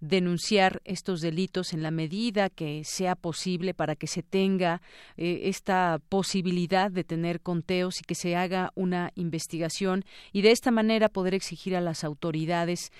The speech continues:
que realmente lleven a cabo una investigación y que se den resultados. Eh, pues hablemos de este tema, ya está en la línea telefónica Sandra Barrón, ella es activista digital por los derechos de las mujeres.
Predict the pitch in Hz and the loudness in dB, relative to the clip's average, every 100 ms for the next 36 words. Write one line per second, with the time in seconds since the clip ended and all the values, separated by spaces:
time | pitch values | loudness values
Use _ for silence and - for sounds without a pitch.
0 | - - - 170 180 175 175 170 180 170 | -20 -10 -4 0 0 0 0 0 0 0
1 | 170 160 147 170 160 165 165 180 175 160 | 0 -2 -4 -4 -2 -2 -2 0 -2 -2
2 | 160 175 180 - 214 247 - - - 185 | -4 -4 -2 0 0 -2 -8 -18 -12 -6
3 | 185 - 175 180 180 180 165 - - 156 | -4 -2 0 0 0 -2 -4 -12 -10 -4
4 | 185 175 - 156 175 156 151 - - - | -2 -2 -4 -4 -2 -2 -2 -8 -14 -20
5 | - - 175 175 170 170 165 160 - - | -20 -6 -2 0 0 0 0 -2 -8 -8
6 | - 185 220 277 302 285 - 254 262 254 | -2 2 4 6 4 4 2 2 4 6
7 | 240 240 247 214 208 220 220 196 175 - | 4 2 4 4 4 4 2 0 0 2
8 | 202 208 208 208 202 220 185 165 185 190 | 2 2 0 0 2 4 4 4 4 2
9 | 180 185 185 180 - 175 202 - 196 175 | 2 0 0 -2 -2 -2 -2 -2 -2 -2
10 | - 165 175 175 170 156 165 160 180 165 | -4 -2 -2 -2 -2 -2 -4 -4 -4 -2
11 | 160 151 175 156 220 | -2 -2 -2 0 4